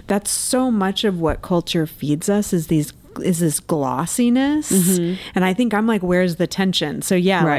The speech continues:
Speaker 1: like, what's the dynamic that, what is in the dynamic that's exciting? Where's the tension? Where's the slightly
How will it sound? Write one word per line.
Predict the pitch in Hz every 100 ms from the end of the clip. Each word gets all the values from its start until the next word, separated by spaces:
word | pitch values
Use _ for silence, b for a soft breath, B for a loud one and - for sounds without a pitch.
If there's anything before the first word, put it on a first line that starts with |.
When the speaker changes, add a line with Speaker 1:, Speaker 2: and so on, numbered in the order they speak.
| 117
Speaker 1:
like, | B B -
what's | 190 190
the | - 196
dynamic | 185 180 170 170 175 175 165 -
that, | 170 - - - -
what | 202 226 -
is | 226 180
in | - 190 202
the | 196
dynamic | 180 175 165 175 165 -
that's | - -
exciting? | - - 165 160 - - 143
Where's | 165 196 185
the | 220
tension? | - - - 190 185 - 170 156 143 165 B B B
Where's | 190 208 233
the | - 254
slightly | - - 196 214 - 196 226 220 202